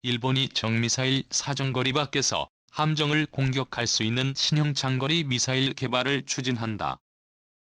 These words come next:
이는 중국 해군 공격 능력의 급속한 발전에 대응한다는 명분이지만 일본의 무장력 강화 움직임에 대한 주변국의 우려를 키울 것으로 보인다.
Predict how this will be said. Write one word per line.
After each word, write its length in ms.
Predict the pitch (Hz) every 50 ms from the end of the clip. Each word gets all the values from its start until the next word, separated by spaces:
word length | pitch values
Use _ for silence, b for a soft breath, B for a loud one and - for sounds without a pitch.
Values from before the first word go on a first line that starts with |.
| _ _ _ _ _ _ -
이는 280 | 139 143 143 143 143 -
중국 440 | - - 127 127 123 - 151 151 - -
해군 400 | 139 131 123 147 151 151 - -
공격 340 | 143 143 139 131 147 143 143 139
능력의 500 | 135 135 131 131 123 135 139 135 - -
급속한 640 | - - 110 - - - 139 - - - 151 156 147
발전에 600 | - - 127 123 117 - 135 131 139 143 139 135 -
대응한다는 840 | - 117 123 131 143 143 131 120 117 110 104 110 120 139 143 131 107 98
명분이지만 760 | 110 113 117 110 117 113 110 98 - 101 80 78 87 107 - _ _ _ -
일본의 480 | 127 131 135 127 131 139 143 147 147 -
무장력 600 | 113 110 120 123 143 135 135 135 131 135 135 _ _
강화 400 | - - 120 123 113 113 135 139 -
움직임에 500 | 120 113 113 110 107 123 120 139 131 131
대한 300 | 123 135 143 151 156 147
주변국의 640 | - - 120 127 127 127 131 135 131 160 165 - -
우려를 400 | 117 117 113 113 120 127 127 127
키울 420 | - - - 113 98 101 110 107
것으로 480 | 98 - 92 90 - - 110 113 117 -
보인다. 500 | - - 113 113 113 113 95 82 71 69